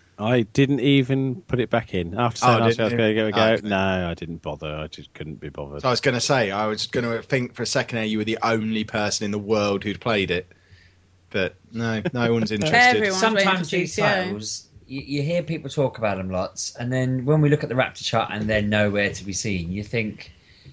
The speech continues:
Speaker 4: "That person has talked about it all that time, and then they've just never touched it." And I know they're on the chart, so unless that's just not syncing very well.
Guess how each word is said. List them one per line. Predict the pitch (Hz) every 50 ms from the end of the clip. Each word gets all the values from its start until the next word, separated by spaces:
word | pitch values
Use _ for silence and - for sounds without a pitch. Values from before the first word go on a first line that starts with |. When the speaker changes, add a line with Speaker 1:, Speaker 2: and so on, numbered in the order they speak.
| - _ _ _ - - _ -
Speaker 4:
"That | 147 135 - -
person | 135 123 110 98 - - 104 98 95 98 90 - -
has | 92 101 107 107 -
talked | - 151 - - -
about | 110 110 110 113
it | 92 113
all | 135 139
that | 131 117 - -
time, | - 117 101 90 90 92 95
and | 98
then | 101 104 98
they've | 98 92
just | - - -
never | 104 101 95 92 92
touched | - 110 - - - - -
it." | - - - _ _ _ _ _ 95
And | 101 107
I | 107 110 120
know | 127 131 131
they're | 117 113 113
on | 117 120 117
the | 107 107
chart, | 101 - 127 107 87 85 -
so | - 107
unless | 120 113 -
that's | 139 - -
just | 110 -
not | 117 104 98 -
syncing | - - 104 98 95 90 - 90 87
very | 85 87 87 85
well. | 82 80 80 82 87 110